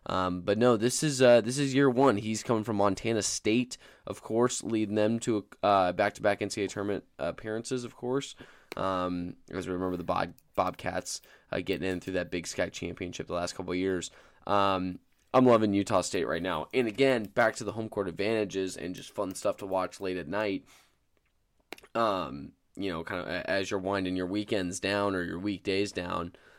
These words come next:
uh, with some West Coast nightcap action. The Utah State's arena, uh,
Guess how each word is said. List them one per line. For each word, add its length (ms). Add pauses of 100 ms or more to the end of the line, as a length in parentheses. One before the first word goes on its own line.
(120)
uh, 200
with 120
some 160
West 240
Coast 220
nightcap 440
action. 480 (400)
The 140 (460)
Utah 380
State's 300
arena, 460 (460)
uh, 100